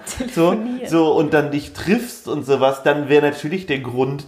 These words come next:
Speaker 1: dann würde ich natürlich denken, ey, macht das noch Sinn? Sie interessiert sich nicht mehr für mich so ungefähr und ich
Speaker 2: Mhm.
Speaker 1: Gespräche suche und so, ja. Dann würde ich mich, ne, dann würde es nach einer Zeit, würde ich mich wahrscheinlich trennen.
Speaker 2: Ja.
Speaker 1: Oder du dich, keine Ahnung, weil das dann so wäre.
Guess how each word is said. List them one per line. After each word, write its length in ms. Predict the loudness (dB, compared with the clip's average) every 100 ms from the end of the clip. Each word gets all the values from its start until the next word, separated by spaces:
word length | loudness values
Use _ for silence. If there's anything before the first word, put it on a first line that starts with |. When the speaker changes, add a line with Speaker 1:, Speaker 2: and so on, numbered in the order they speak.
| -2
Speaker 1:
dann 180 | -2 0
würde 120 | -2
ich 80 | 0
natürlich 380 | -2 0 0 2
denken, 360 | 0 0 -6 -2
ey, 400 | 2 2 2 0
macht 300 | 0 -2 -2
das 120 | -4
noch 120 | -4
Sinn? 260 | -2 -2 -2
Sie 100 | -4
interessiert 420 | -4 -6 0 0
sich 80 | 2
nicht 140 | -4 -2
mehr 80 | -4
für 160 | -2
mich 300 | -2 -2 -2
so 100 | -2
ungefähr 400 | -2 -2 2 2
und 80 | 2
ich 120 | -2
Speaker 2:
Mhm. 40 | -6
Speaker 1:
Gespräche 400 | -2 0 0 0
suche 200 | 0 0
und 180 | 0 0
so, 100 | 0
ja. 140 | 0 -4 -20 -20 -20 -20 -2
Dann 240 | 0 2 4
würde 120 | 2
ich 100 | 0
mich, 140 | -6 -6
ne, 480 | -6 -6 -8 -2 2
dann 180 | 2 2
würde 140 | 2
es 140 | 2 0
nach 280 | -4 -4 -4
einer 120 | -12
Zeit, 460 | 0 2 4 0
würde 200 | -4 -4
ich 60 | -4
mich 120 | -4
wahrscheinlich 440 | -6 -4 -6 -6 -4
trennen. 340 | 0 0 -2 -8 -16 -18 _ _ _ _ -12
Speaker 2:
Ja. 280 | -10 -8
Speaker 1:
Oder 160 | 0 0
du 140 | 0
dich, 240 | -4 -4 -4
keine 260 | -4 -4
Ahnung, 200 | -8 -10
weil 80 | -8
das 140 | -8 -6
dann 100 | -4
so 160 | -2
wäre. 200 | 0 0